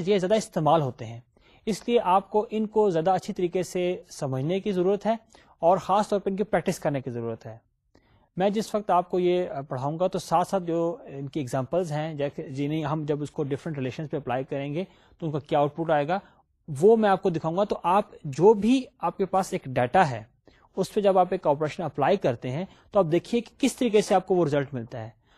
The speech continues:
تو جب آپ ایک relation کا، کے اوپر جب آپ ایک operation اپلائی کرتے ہیں، اس کو آپ آؤٹ پٹ سے relate کرتے ہیں، تو آپ کو اس کی functioning جو ہے اس operation کی، اس operator کی، وہ سمجھ میں آتی ہے۔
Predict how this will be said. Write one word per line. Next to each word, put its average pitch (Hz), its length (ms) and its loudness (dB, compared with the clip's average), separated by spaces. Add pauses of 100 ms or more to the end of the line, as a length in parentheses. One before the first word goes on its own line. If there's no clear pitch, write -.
(120)
تو 180 100 -8
جب 220 200 6
آپ 214 380 2
ایک 214 440 2
relation 170 680 0
کا، 196 320 2 (340)
کے 180 100 -2
اوپر 147 320 0
جب 156 200 0
آپ 160 160 2
ایک 160 160 -6
operation 143 300 -2
اپلائی 185 220 0
کرتے 165 280 -2
ہیں، 190 40 0
اس 180 100 -4
کو 190 80 -2
آپ 180 140 -4
آؤٹ 147 180 -2
پٹ 226 120 -2
سے 233 120 0
relate 175 220 0
کرتے 165 280 -2
ہیں، 196 140 -2 (260)
تو - 100 0
آپ 180 140 4
کو 196 120 2
اس - 140 -2
کی 208 100 -4
functioning 196 480 -2
جو 180 120 0
ہے 143 80 -2
اس 135 160 -6
operation 135 420 -8
کی، 165 160 -4
اس 151 120 -6
operator 131 380 -8
کی، 175 100 -4
وہ 165 100 -2
سمجھ 139 240 -6
میں 120 120 -6
آتی 107 240 -14
ہے۔ 120 100 -16